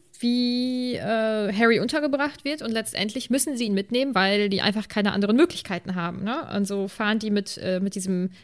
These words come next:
ätzenden Kumpel Piers, ähm, die drei Dursleys und Harry in den Zoo.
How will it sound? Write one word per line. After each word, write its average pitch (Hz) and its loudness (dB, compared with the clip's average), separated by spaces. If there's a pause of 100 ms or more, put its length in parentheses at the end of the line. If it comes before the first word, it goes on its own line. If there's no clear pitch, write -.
ätzenden 220 2
Kumpel 240 2
Piers, 285 0 (840)
ähm, 233 2
die 214 -4
drei 214 0
Dursleys 240 -2
und 202 -4
Harry 214 2
in 185 0
den 202 2
Zoo. 196 0